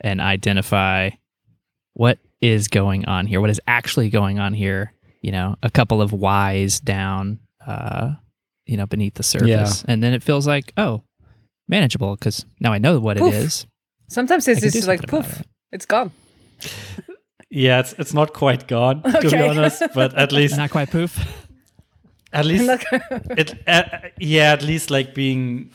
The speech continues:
Speaker 2: being aware of what's happening or being aware that we're probably tricking ourselves a little bit makes it easier to just power through and keep going and actively ignoring the, the, the fears and the,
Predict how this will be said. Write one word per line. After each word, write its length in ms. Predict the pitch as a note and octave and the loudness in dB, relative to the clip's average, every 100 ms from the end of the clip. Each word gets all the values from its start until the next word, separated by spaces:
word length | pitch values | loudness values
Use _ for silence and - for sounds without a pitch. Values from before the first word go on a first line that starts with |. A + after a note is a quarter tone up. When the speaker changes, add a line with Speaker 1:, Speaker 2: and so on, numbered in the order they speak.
| - | -14
Speaker 2:
being 240 | - C3+ B2+ | -4 0 0
aware 400 | A#2 A#2+ B2+ C#3+ | 0 4 4 4
of 180 | C#3 C#3+ | 2 0
what's 220 | C#3 - | -2 4
happening 540 | D3 - D3 C#3+ C#3+ | 2 4 0 0 2
or 120 | A#2 A2 | 0 -2
being 240 | B2 A2+ | -4 -4
aware 300 | G#2+ G#2+ A#2 | -2 0 2
that 160 | B2 A2 | 0 -2
we're 100 | A2 | -4
probably 380 | - A2 A2 G#2+ | -2 -2 0 -4
tricking 420 | - A#2 - A#2+ | -2 -2 0 0
ourselves 480 | A#2 - B2 A#2+ - | 0 2 2 2 0
a 40 | |
little 260 | B2+ B2 B2+ | -4 -2 2
bit 260 | C3 C3 - - - _ _ - | 2 2 -4 -20 -20 _ _ 0
makes 340 | A#2 A2+ - | 4 4 2
it 100 | A#2 | -2
easier 320 | A#2 G#2 A2 | 0 0 0
to 160 | G#2 - | 0 -2
just 440 | - A2 - _ - | 2 2 0 _ -2
power 280 | G#2+ G#2 | 2 2
through 420 | G2+ - G#2+ G2+ G2+ | 0 0 0 2 0
and 260 | G2 G2+ - _ _ | -2 -4 -10 _ _
keep 240 | - A2 - | -2 -2 2
going 420 | G#2 F#2+ F#2+ F#2+ | 0 2 -2 -4
and 260 | D2 - G2+ _ _ _ _ _ | -6 -10 -14 _ _ _ _ _
actively 440 | A2 - G#2+ G2 G#2+ | -2 0 -2 -2 -2
ignoring 500 | G#2 G#2 G2+ A2 A#2 | 0 2 4 4 2
the, 340 | A#2 A#2 B2 - | 2 0 -2 -4
the, 500 | A#2+ A#2+ A#2+ B2 B2 | -4 -2 -4 -6 -4
the 80 | B2 | -4
fears 520 | - C3+ C3+ C3 B2 | 0 4 6 4 2
and 200 | A#2+ A2+ | -4 -4
the, 280 | A2+ A2+ A#2 | -4 -4 -6